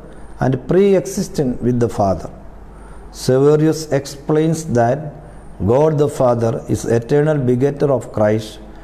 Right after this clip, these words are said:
and Son is the hypostatic word. The second title used for Christ is Logos. Like other patristic thinkers, Severus also understands Son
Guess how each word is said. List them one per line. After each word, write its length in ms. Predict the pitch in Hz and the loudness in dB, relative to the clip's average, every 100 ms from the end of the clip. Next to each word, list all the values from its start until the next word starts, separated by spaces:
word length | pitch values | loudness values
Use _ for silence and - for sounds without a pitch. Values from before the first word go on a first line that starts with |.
| - - | -18 -4
and 200 | 98 101 | 0 0
Son 360 | 98 139 131 143 | 0 0 2 2
is 140 | 139 | 0
the 120 | 120 | 0
hypostatic 720 | 120 123 147 - - 120 117 107 | 0 0 -2 -2 0 0 -2 -4
word. 460 | 98 120 110 - - - - - - - - - - - | 0 0 0 -4 -16 -18 -20 -20 -18 -20 -20 -18 -14 -4
The 80 | 127 | -4
second 520 | - 175 214 214 214 | -2 0 0 0 0
title 440 | 170 175 175 190 165 | 2 2 2 0 2
used 520 | 139 180 214 208 - | 2 4 2 -2 -12
for 280 | - 160 160 | -4 0 0
Christ 480 | 165 147 147 147 147 | 0 2 2 2 0
is 280 | 131 - - | 0 -2 0
Logos. 680 | 101 127 143 120 - - - - - - - - - - - - - - - | 2 4 4 2 -2 -12 -16 -20 -20 -20 -20 -18 -18 -18 -20 -18 -18 -12 -2
Like 320 | 127 143 160 | 2 4 4
other 220 | 147 160 | 2 2
patristic 540 | 160 139 160 156 - 190 - | 2 0 0 -4 -4 -6 -2
thinkers, 440 | 139 135 139 160 - | 0 4 4 2 -2
Severus 960 | - - - - 139 139 147 151 151 | -12 -14 -8 0 4 4 4 2 0
also 420 | 127 143 143 - | 2 2 0 -2
understands 760 | 151 123 131 - - 160 175 185 - - - - - - | 0 0 0 -2 0 0 -2 -6 -12 -18 -18 -20 -20 -16
Son 640 | - - 151 156 165 | -10 0 0 2 -2